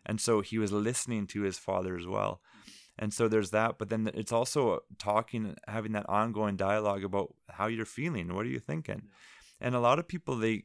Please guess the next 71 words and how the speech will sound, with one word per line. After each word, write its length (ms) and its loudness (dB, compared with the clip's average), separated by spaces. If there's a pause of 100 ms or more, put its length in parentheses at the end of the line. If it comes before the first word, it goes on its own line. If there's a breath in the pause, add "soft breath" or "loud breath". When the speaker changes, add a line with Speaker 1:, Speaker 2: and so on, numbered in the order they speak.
(100)
Speaker 1:
go 340 2 (200)
into 240 -2
prayer 320 2
and 100 0
they 60 -2
try 180 -2
to 80 0
go 80 0
deeper 320 -4
and 100 0
they 60 0
go, 340 -2
"But 120 4
I 100 6
don't 140 2
know 180 0
how 280 -2
to 80 -6
pray. 300 -4
I 80 2
don't 120 -2
know 160 -4
what 180 -6
to 80 -10
say." 380 -4 (520 soft breath)
And 220 0
so 200 2
I 180 2
would 160 2
just 180 -4
say, 180 -4
"Tell 300 -6
God 300 -4
that. 260 -4 (240)
Speaker 2:
Mm-hmm. 220 -20
Speaker 1:
God, 280 0
I 100 4
don't 140 -4
know 220 -6
how 180 -2
to 120 -4
pray 240 -6
right 200 -6
now. 220 -2
I 80 2
don't 140 -2
know 120 -4
what 220 -6
to 60 -14
say 260 -4
to 160 -6
you. 80 -8 (340)
Can 120 -2
you 100 -2
teach 320 -8
me 80 -8
how 160 -6
to 80 -4
pray?" 380 -2 (440 soft breath)
Or, 340 4
"God," 440 -2 (180)
like, 300 2
or 300 2
people 220 -2
will 60 0
say, 160 -2
like, 140 2
"I 80 4
don't 160 2
think 140 -2
he'll 140 2